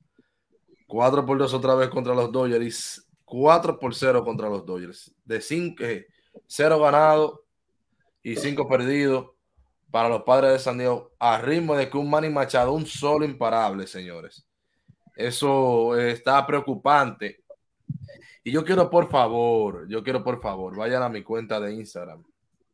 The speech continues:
Elie González C. Busquen el video donde yo se lo decía. Solamente ustedes están hablando de Juan Soto. Afortunadamente ya se encendió.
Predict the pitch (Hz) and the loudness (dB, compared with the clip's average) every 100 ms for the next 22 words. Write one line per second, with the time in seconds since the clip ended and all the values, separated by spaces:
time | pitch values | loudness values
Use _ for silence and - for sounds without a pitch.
0 | _ _ 101 120 123 113 98 95 98 98 | _ _ -6 -4 -2 -4 -6 -10 -10 -10
1 | 92 - 92 113 123 139 135 120 117 - | -10 -14 -14 -12 -12 -12 -12 -12 -12 -14
2 | - _ _ _ _ _ 92 92 98 107 | -18 _ _ _ _ _ -12 -10 -8 -6
3 | 107 95 - - - _ _ _ _ _ | -6 -10 -14 -16 -18 _ _ _ _ _
4 | _ _ _ _ - 110 123 131 123 127 | _ _ _ _ -12 -4 2 2 2 0
5 | 135 123 120 107 101 113 110 113 113 107 | -2 -2 -2 -2 0 0 0 0 -2 -2
6 | 110 110 104 95 98 104 - 95 87 - | -4 -4 -4 -4 -4 -6 -6 -10 -10 -18
7 | _ _ _ 87 80 82 92 98 101 98 | _ _ _ -20 -16 -12 -8 -8 -8 -10
8 | 90 90 101 98 98 92 87 80 | -12 -12 -12 -12 -10 -12 -12 -14